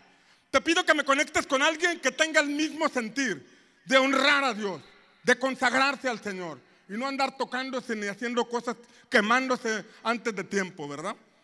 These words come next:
Como dicen por ahí, comiéndose la torta en el recreo, ¿verdad? Antes del recreo.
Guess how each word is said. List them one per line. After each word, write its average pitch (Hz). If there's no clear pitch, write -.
Como 185
dicen 233
por 196
ahí, 214
comiéndose 226
la 202
torta 233
en 226
el 190
recreo, 165
¿verdad? 139
Antes 185
del 190
recreo. 156